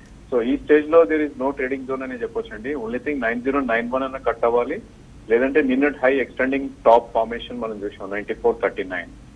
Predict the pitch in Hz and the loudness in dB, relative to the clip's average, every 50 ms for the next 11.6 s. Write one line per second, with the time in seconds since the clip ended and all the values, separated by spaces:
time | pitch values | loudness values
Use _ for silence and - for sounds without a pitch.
0 | - - - - - - 117 104 104 104 127 135 143 143 120 117 113 110 - 110 | -20 -20 -20 -20 -2 2 2 4 6 4 4 4 4 0 -2 -4 -4 -4 -2 -2
1 | 98 92 90 90 92 - - 127 143 139 135 127 123 123 - - 113 113 113 113 | -2 0 0 -2 -4 0 0 0 0 0 -2 -4 -6 -8 -6 0 0 0 0 0
2 | 110 - - 110 110 117 117 - - - 113 104 - - - 117 113 104 104 104 | -4 -4 -2 -2 -2 -2 -4 -8 -6 -4 -4 -2 0 2 4 4 4 4 2 0
3 | 107 104 107 104 101 104 101 92 95 92 95 - 131 196 - - - - - - | 0 0 -4 -8 -8 -8 -10 -12 -14 -10 -6 -4 -4 -4 -6 -10 -18 -20 -20 -20
4 | - - - - - 110 104 107 110 117 120 - - - - - 95 110 120 127 | -20 -20 -12 -4 -4 -2 0 0 0 0 -2 -4 -10 -18 -14 -4 0 2 2 4
5 | 127 139 139 139 147 143 139 143 139 143 165 156 127 123 123 123 135 131 135 135 | 4 4 4 4 4 2 2 -2 -2 -4 -4 -4 -4 -4 -2 -2 -2 -2 -2 -4
6 | 131 131 - 123 123 123 123 120 120 117 113 117 135 147 143 - - 120 117 120 | -4 0 2 2 2 2 -2 -4 -6 -8 -6 -4 -2 -2 -2 -4 -4 -4 -2 0
7 | 131 135 135 127 - - - 104 104 110 107 117 120 120 101 92 - - - - | -2 -4 -4 -8 -12 -14 -8 -2 -2 0 0 0 -4 -6 -6 -8 -10 -10 -12 -14
8 | - - - - - 104 101 - 110 110 127 151 160 165 165 - - 175 170 170 | -14 -14 -8 -4 -4 -4 0 2 2 2 2 2 -2 -6 -8 -6 -6 -4 -4 -4
9 | 170 - - 151 143 147 151 160 165 156 - 135 120 131 147 151 147 143 139 - | -6 -2 0 0 0 0 0 -4 -6 -2 0 0 2 2 0 0 0 -2 0 0
10 | 143 139 - - 139 135 143 131 120 113 110 - 113 - - - 104 104 120 139 | -4 -4 -4 -8 -4 -2 -2 -2 -2 -6 -6 -8 -12 -10 -10 -12 -8 -4 -4 -2
11 | 131 117 117 113 131 131 131 131 127 131 135 | -2 -2 -4 -2 -2 0 0 0 0 0 0